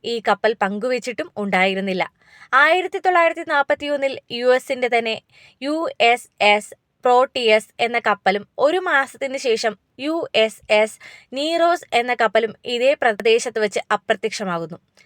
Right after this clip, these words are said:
ആയിരത്തി തൊള്ളായിരത്തി നാൽപത്തിയഞ്ചിൽ യു എസിന്റെ ഫ്ലൈറ്റ് നയൻറ്റീൻ എന്ന അഞ്ച് ടി ബി എം അവെഞ്ചർ ടോർപിഡോ ബോംബർ വിമാനങ്ങൾ ബർമൂഡ ട്രയാങ്കിളിന് മുകളിൽ വെച്ച് റഡാറിൽ നിന്ന് മറഞ്ഞു പോകുന്നു. ഇവയെ അന്വേഷിച്ചുപോയ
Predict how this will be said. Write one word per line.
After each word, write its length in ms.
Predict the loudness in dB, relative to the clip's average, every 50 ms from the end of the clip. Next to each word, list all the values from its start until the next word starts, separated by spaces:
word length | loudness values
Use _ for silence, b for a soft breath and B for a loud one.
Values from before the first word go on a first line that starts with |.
| b b b b b b 0
ആയിരത്തി 440 | 2 4 4 2 2 0 -2 -4
തൊള്ളായിരത്തി 500 | -4 -2 0 0 4 4 2 2 0 -2
നാൽപത്തിയഞ്ചിൽ 800 | -2 -2 -2 0 0 0 -2 0 -2 -4 -4 -2 -2 -4 -4 -6 _ _
യു 140 | -8 -2 2
എസിന്റെ 460 | 2 2 2 0 -4 -4 -2 -2 -2
ഫ്ലൈറ്റ് 640 | -2 -4 -2 2 2 2 2 2 -2 -6 -8 -4 -2
നയൻറ്റീൻ 420 | -2 -2 -2 -2 -4 -6 -8 -8 -8 -8
എന്ന 220 | -8 -4 -4 -4 -2
അഞ്ച് 420 | 0 0 0 -2 -4 -8 -8 -8 -6 -6 -4
ടി 140 | -4 -4 -6
ബി 140 | -6 -6
എം 260 | -2 0 0 0 0 -2 0 0
അവെഞ്ചർ 520 | 2 2 2 0 -2 -2 -2 -2 -2 -2 -2 _ 0 2
ടോർപിഡോ 560 | 2 2 2 2 0 2 2 2 2 2 0 0
ബോംബർ 440 | 2 4 4 4 2 2 -2 -2
വിമാനങ്ങൾ 520 | -2 -2 -2 -2 -2 -2 -2 -2 -4 -6 -6 B B B B B B B 2
ബർമൂഡ 400 | 4 4 4 4 2 2 4 4 4
ട്രയാങ്കിളിന് 560 | 6 4 4 4 4 2 0 -2 -2 -2 -4
മുകളിൽ 300 | -2 0 2 2 2 2
വെച്ച് 340 | 2 0 0 2 0 -2 -2 -2 -2 0
റഡാറിൽ 540 | 2 2 4 4 4 4 4 2 0 -4 -6
നിന്ന് 220 | -6 -6 -4 -4
മറഞ്ഞു 400 | -4 -2 0 0 0 -2 -4 -4
പോകുന്നു. 400 | -4 -4 -4 -6 -8 -12 -14 -18 b b b b b b b b -4
ഇവയെ 320 | -2 0 0 0 0 0
അന്വേഷിച്ചുപോയ 840 | 0 2 0 0 0 0 -2 -4 -4 -4 -4 -2 0 2 2 2